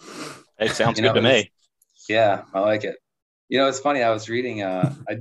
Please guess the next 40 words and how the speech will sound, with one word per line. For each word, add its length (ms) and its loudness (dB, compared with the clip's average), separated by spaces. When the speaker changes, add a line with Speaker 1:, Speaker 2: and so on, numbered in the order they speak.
Speaker 2:
I 60 2
like 200 2
to 120 0
read 240 0
about 340 0
that 180 -4
kind 140 -6
of 60 -10
stuff. 300 -4
And, 320 -4
um, 340 0
I 60 0
was 180 0
reading 200 0
this 180 -8
one 240 -4
book. 280 0
I 120 -20
forgot 240 -2
what 80 -2
it's 100 -12
called. 400 -2
I 140 -14
think, 160 -14
um, 340 -2
it's, 220 -8
uh, 380 -6
it's 200 -8
this 180 -4
one, 360 2
he's 280 -2
a 60 -8
table 320 -2
tennis 300 -4
pro 340 0
back 240 0
in, 80 -6
like, 160 -8
the 80 -8
nineties. 680 -6